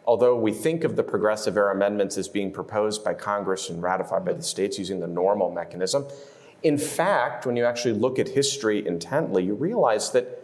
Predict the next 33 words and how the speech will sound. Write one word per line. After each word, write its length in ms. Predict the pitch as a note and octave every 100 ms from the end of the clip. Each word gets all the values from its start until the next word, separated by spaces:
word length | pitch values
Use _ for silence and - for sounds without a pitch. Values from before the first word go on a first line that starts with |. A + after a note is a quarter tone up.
| - -
we 80 | -
got 180 | C4+ C4
very 460 | G2+ A2 D3 E3
close 560 | - - C3 A#2 E2 -
to 120 | G2+
a 40 |
successful 580 | F#2+ G2 - A2 - -
convention 680 | F#2+ F#2 F2 A#2 E3 E2+ E2
call 500 | - E2 G#1 - - - - -
at 100 | G#2+
the 60 | G#2
turn 240 | - G#2
of 40 |
the 80 | F#2
century. 500 | F#2 A#2 A#2 - E2+
And 100 | F2
in 100 | G#2+
many 220 | B2 G#3
ways, 560 | D3 F2 E2 E2 - - - -
it 100 | A#2+
was 180 | A2+ A#2
this 180 | G#2 -
successive 720 | G2 - - D#3 - A2+ F2
round 480 | F#2 F#2+ F#2+ F2+ E2+
of 300 | - F#2 -
applications 840 | G2 F#2 - A2+ C3+ - D#2+ E2
for 160 | F2
a 40 | F2
convention, 540 | - E2+ E2+ E2 A#2 - -
starting 400 | - - G#2 G#2+
with 100 | G#2
Nebraska, 840 | G#2 G2 E2+ F2 F2+ - - A#2 D3 - - - - -
um, 400 | G2+ G2 F2+ E2+